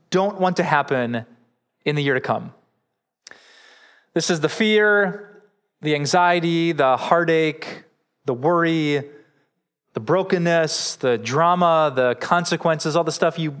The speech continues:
pray about and ask God to keep far away from your life. That's him. And because this is you, and this is what you don't want, in your life you resolve and plan and pray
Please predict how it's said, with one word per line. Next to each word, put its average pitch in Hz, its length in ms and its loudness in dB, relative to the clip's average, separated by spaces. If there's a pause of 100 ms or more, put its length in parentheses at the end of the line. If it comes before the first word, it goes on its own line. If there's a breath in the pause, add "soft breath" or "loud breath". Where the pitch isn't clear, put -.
(120)
pray 175 240 0
about 165 500 2 (540 loud breath)
and 143 200 -2
ask 147 320 0
God 156 180 2
to 151 60 -8
keep 151 220 -6
far 151 260 2
away 147 140 0
from 143 180 -4
your 135 100 2
life. 131 300 0 (340)
That's 139 180 -2
him. 113 200 -4 (2000 loud breath)
And 180 80 0
because 214 300 0
this 240 180 0
is 185 140 -2
you, 180 560 0 (920)
and 170 180 0
this 214 120 0
is 180 100 -2
what 196 160 0
you 190 60 0
don't 175 200 0
want, 156 500 -2 (1300 soft breath)
in 220 100 2
your 302 100 2
life 190 280 2
you 185 220 2
resolve 156 760 2
and 151 280 -2
plan 143 480 0
and 131 160 -4
pray 135 520 0